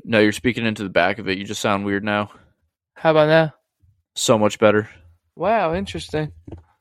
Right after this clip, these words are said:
Speaker 1: Yeah, the to-, where it says toner, that's, like, the front of the mic. That's where you gotta speak
Speaker 2: Oh,
Speaker 1: into.
Speaker 2: wow, I didn't even know that it was like that.
Speaker 1: Yep.
Speaker 2: Wow. Don't mind me,
Speaker 1: Learn
Speaker 2: just,
Speaker 1: s-,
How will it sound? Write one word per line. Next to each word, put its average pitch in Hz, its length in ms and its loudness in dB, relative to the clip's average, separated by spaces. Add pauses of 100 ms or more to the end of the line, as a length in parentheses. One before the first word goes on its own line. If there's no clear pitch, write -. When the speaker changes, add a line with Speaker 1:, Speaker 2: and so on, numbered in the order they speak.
(140)
Speaker 1:
Yeah, 127 140 6
the 117 140 2
to-, 139 160 -2
where 147 160 -2
it - 40 -6
says 123 240 -6
toner, 143 500 -10
that's, 110 200 -6
like, 127 140 -12
the 110 60 -16
front 117 260 -12
of 107 60 -10
the 104 60 -12
mic. 101 320 -12
That's - 160 -16
where 110 80 -6
you 107 60 -4
gotta 101 140 2
speak 113 200 -4
Speaker 2:
Oh, 107 40 2
Speaker 1:
into. 107 120 2
Speaker 2:
wow, 220 160 4
I - 80 4
didn't 190 160 -4
even 190 140 -4
know 196 180 -2
that 190 120 -2
it 196 40 -2
was 190 160 -6
like 208 200 -6
that. 156 260 -6 (380)
Speaker 1:
Yep. 127 340 4 (720)
Speaker 2:
Wow. 170 320 0 (1300)
Don't 202 140 0
mind 175 200 4
me, 170 60 4
Speaker 1:
Learn 220 120 6
Speaker 2:
just, 170 220 -2
Speaker 1:
s-, 165 60 -10